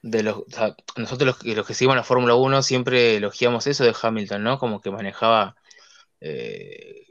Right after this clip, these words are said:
con una tranquilidad y con dedo de, de seda prácticamente, y este año cometió bastantes errores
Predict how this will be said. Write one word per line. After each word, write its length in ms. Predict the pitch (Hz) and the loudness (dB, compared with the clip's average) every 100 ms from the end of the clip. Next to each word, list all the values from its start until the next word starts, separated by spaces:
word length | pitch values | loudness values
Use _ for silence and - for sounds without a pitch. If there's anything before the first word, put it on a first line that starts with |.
| - | -20
con 240 | - 110 104 | -8 -6 -2
una 160 | 113 | -2
tranquilidad 720 | 113 107 104 101 101 107 123 127 | -2 -2 -6 -6 -2 2 2 2
y 400 | 113 104 98 92 | 2 -2 -6 -10
con 520 | - 98 92 92 92 | -10 -10 -10 -12 -10
dedo 360 | 95 110 110 101 | -4 0 0 0
de, 180 | 98 95 | -2 -4
de 140 | 101 | -6
seda 420 | - 147 135 107 | 0 2 4 2
prácticamente, 560 | 113 113 113 107 110 107 | 0 -4 -4 -4 -4 -2
y 80 | 113 | -4
este 260 | 110 113 113 | -2 0 2
año 320 | 147 147 139 _ - - _ | 2 0 -2 _ -20 -20 _
cometió 480 | - 104 101 110 117 | -2 -2 -2 2 2
bastantes 640 | 107 - 120 127 117 - | 2 0 -2 0 0 0
errores 480 | 107 113 131 107 - | 0 4 4 2 -4